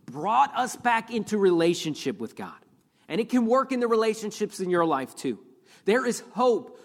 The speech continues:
for restoration in your relationships. And you may have some that you have given up on a long time ago. But there is hope. And you need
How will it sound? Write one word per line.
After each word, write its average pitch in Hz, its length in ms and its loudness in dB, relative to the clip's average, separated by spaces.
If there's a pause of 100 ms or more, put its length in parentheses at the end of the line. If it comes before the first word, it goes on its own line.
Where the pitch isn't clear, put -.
(120)
for 185 100 0
restoration 196 1000 0 (440)
in 208 140 4
your 202 100 8
relationships. 170 840 -6 (240)
And 190 100 2
you 247 60 4
may 254 160 2
have 240 240 -2
some 170 340 -2 (480)
that 170 320 0
you 226 140 2
have 214 240 -2
given 220 320 2
up 214 240 -2
on 143 260 -4
a 170 100 -2
long 220 440 2
time 202 320 -4
ago. 131 240 -8 (1800)
But - 100 -20
there 151 180 -8
is 165 180 -10
hope. 175 300 -8 (1700)
And 135 160 -12
you 190 80 -4
need 180 600 -6